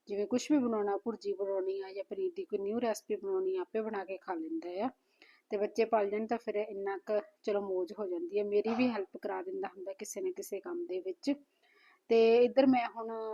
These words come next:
ਬਸ ਆਹ ਚਾਰ ਕੁ ਭਾਂਡੇ ਸੀਗੇ, ਇਹ ਸਾਫ਼ ਕਰ ਰਹੀ ਸੀ, ਕਿਉਂਕਿ ਦੂਜੀ ਵਾਰ ਦੀ ਚਾਹ ਬਣਦੀ ਬਣਦੀ ਆ ਸਾਡੇ। ਤੇ ਮੰਮੀ ਜੀ, ਡੈਡੀ ਜੀ ਪੀਂਦੇ ਪੀਂਦੇ ਆ, ਤਾਂ ਉਹਨਾਂ ਵਾਸਤੇ ਮੈਂ ਬਣਾਈ ਸੀਗੀ।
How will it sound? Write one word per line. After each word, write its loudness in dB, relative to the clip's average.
ਬਸ -2
ਆਹ -2
ਚਾਰ 0
ਕੁ -6
ਭਾਂਡੇ 0
ਸੀਗੇ, -4
ਇਹ 0
ਸਾਫ਼ -4
ਕਰ -6
ਰਹੀ -4
ਸੀ, -8
ਕਿਉਂਕਿ -4
ਦੂਜੀ -6
ਵਾਰ 0
ਦੀ -2
ਚਾਹ -2
ਬਣਦੀ 0
ਬਣਦੀ -2
ਆ 0
ਸਾਡੇ। -2
ਤੇ 4
ਮੰਮੀ 0
ਜੀ, -8
ਡੈਡੀ -4
ਜੀ -8
ਪੀਂਦੇ -6
ਪੀਂਦੇ -4
ਆ, -4
ਤਾਂ -6
ਉਹਨਾਂ -4
ਵਾਸਤੇ -6
ਮੈਂ -2
ਬਣਾਈ -4
ਸੀਗੀ। -6